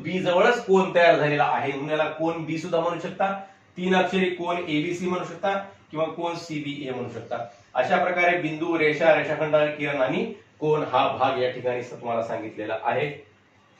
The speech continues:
तर पुढचा भाग आहे, आता कोन, कोन कसा काढायचा असतो तुम्हाला सांगितलं आताच. तर कोन एक किरण काढायचा आणि त्याच किरणाचा जो आरंभ बिंदू आहे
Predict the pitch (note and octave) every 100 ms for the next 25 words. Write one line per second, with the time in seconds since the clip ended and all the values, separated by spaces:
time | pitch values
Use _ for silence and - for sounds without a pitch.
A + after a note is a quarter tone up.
0 | _ - - C3 - D#3+ D#3 G3 F3 F3
1 | F3+ A3 - - - _ _ _ _ _
2 | _ _ - D3+ - G3 - A#3+ B3 A#3+
3 | - A3+ A#3+ A3+ A3 A#3+ A3+ A3 A3+ G#3+
4 | - A3+ A3+ - - F#3+ G3+ F#3 F#3 A3+
5 | A3+ G3 G3+ F#3+ E3+ E3+ - - - G3
6 | F#3+ - G#3 A3+ - - - _ _ _
7 | _ _ F#3+ G#3 G3+ - - A3 A3+ G#3+
8 | G#3+ G#3+ G#3 A3 F#3+ F#3+ G3 G#3+ G#3+ -
9 | G#3 G#3 G#3 G3+ G#3+ G#3 G3+ G3 G#3+ -
10 | E3+ F3 G3 A3 G#3+ G3+ G#3 F#3 A3